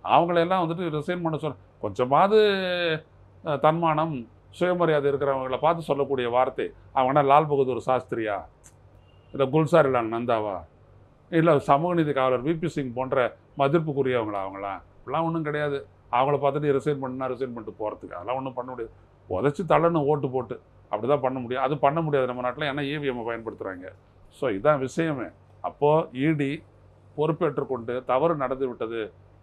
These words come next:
நாங்கள் வருந்துகிறோம்னு" சொல்லிட்டு பப்ளிக்கா ஒரு நோட்டீஸை கொடுங்க. கொடுத்தீங்கன்னா தான் you can salvage your respect. உங்களுடைய மரியாதையை நீங்கள் மீட்கொ-, மீட்டுக்கொள்ள முடியும். ஒரு கடைநிலையில இருக்கக்கூடிய ஒரு விவசாயி,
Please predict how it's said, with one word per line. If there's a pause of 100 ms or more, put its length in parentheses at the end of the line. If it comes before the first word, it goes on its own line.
(240)
நாங்கள்
வருந்துகிறோம்னு"
சொல்லிட்டு
பப்ளிக்கா
ஒரு
நோட்டீஸை
கொடுங்க. (960)
கொடுத்தீங்கன்னா
தான் (420)
you
can (140)
salvage
your
respect. (920)
உங்களுடைய
மரியாதையை
நீங்கள்
மீட்கொ-,
மீட்டுக்கொள்ள
முடியும். (1000)
ஒரு
கடைநிலையில
இருக்கக்கூடிய
ஒரு
விவசாயி,